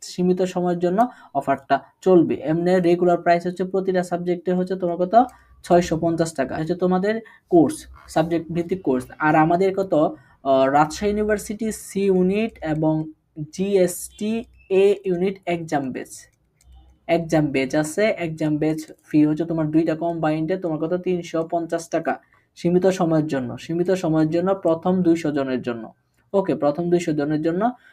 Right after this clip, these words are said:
তিনশো পঞ্চাশ টাকা। এবং আমাদের সাজেশন আছে, সাজেশন আছে, আহ, তোমার রাজশাহী ইউনিভার্সিটি সি ইউনিট,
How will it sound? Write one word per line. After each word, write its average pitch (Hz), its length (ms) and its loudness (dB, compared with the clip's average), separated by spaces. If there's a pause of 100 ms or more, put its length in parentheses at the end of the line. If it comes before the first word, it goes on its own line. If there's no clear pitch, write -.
(100)
তিনশো 170 280 2
পঞ্চাশ 165 320 0
টাকা। 240 340 6 (100)
এবং 185 480 4 (380)
আমাদের 147 640 2
সাজেশন 165 600 0
আছে, - 240 -8 (440)
সাজেশন 151 520 2
আছে, 123 240 -4
আহ, 123 720 -4
তোমার 123 480 -2 (720)
রাজশাহী 180 360 0
ইউনিভার্সিটি 190 480 0
সি 190 160 -2
ইউনিট, 190 300 2